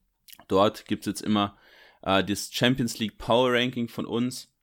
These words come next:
ähm, was wir mit einem sehr, sehr detaillierten, ähm, Score bewerten, wie die zweiunddreißig Teams am Wochen-, äh, unter der Woche in der Champions League gespielt haben, gibt's jeden Donnerstag mal von uns. Dementsprechend, ja, wie man sich denken kann, die letzten Tage sehr, sehr anstrengend gewesen.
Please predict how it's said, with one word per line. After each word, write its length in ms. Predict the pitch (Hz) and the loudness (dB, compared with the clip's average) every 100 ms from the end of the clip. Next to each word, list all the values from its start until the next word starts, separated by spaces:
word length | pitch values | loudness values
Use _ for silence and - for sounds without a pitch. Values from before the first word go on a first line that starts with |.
| - | -8
ähm, 440 | 87 92 92 92 | -2 -2 -2 -4
was 220 | 92 95 98 | -6 -6 -4
wir 60 | |
mit 180 | 95 90 | -4 -4
einem 160 | 95 92 | -6 -2
sehr, 180 | 95 | -2
sehr 280 | 92 87 92 _ _ 110 | -2 -4 -6 _ _ -2
detaillierten, 800 | 113 113 104 117 113 110 104 - _ | 0 0 0 -2 -2 -4 -4 -8 _
ähm, 640 | - 92 95 95 95 92 - _ - | -4 -2 -2 -4 -8 -12 -16 _ -12
Score 460 | - - 113 120 120 | -10 -2 4 4 4
bewerten, 560 | 104 101 127 - 127 - - - _ | 0 2 2 0 -8 -10 -20 -20 _
wie 100 | 104 | -6
die 120 | 104 | -4
zweiunddreißig 600 | - 107 110 110 110 110 | 0 2 4 2 0 -4
Teams 300 | - 123 127 | -4 -2 -2
am 160 | 101 104 | -2 -2
Wochen-, 280 | 104 - - | -4 -4 0
äh, 180 | 113 110 | 4 4
unter 240 | 107 117 | 2 2
der 140 | 107 104 | 4 2
Woche 160 | 117 | 0
in 80 | 113 | 0
der 100 | 107 | -2
Champions 300 | - 113 107 | -2 -2 -2
League 100 | 110 | -8
gespielt 380 | 110 - 120 117 | -10 -6 -6 -2
haben, 240 | 110 104 | -2 -2
gibt's 320 | 101 - - - | -4 -6 -12 -4
jeden 240 | 104 107 | 0 2
Donnerstag 460 | 110 135 135 123 113 | 4 4 2 2 0
mal 80 | |
von 160 | 110 110 | -2 -4
uns. 240 | 90 113 | -4 -4
Dementsprechend, 640 | - 107 107 - 101 101 - _ - - _ - | -2 -2 -2 0 0 0 -6 _ -20 -20 _ -2
ja, 200 | 98 95 | 2 4
wie 80 | 131 | 6
man 100 | 139 | 4
sich 140 | 120 | 4
denken 240 | 135 131 98 | 4 4 2
kann, 160 | 127 | 2
die 80 | 123 | 4
letzten 320 | 120 123 123 | 4 2 2
Tage 320 | 123 123 123 | 6 6 6
sehr, 220 | 110 120 131 | 4 4 6
sehr 340 | 131 120 - _ | 4 4 -2 _
anstrengend 560 | 123 151 - 151 147 147 | 4 4 2 2 2 2
gewesen. 560 | 135 139 139 139 139 | 2 4 2 0 -6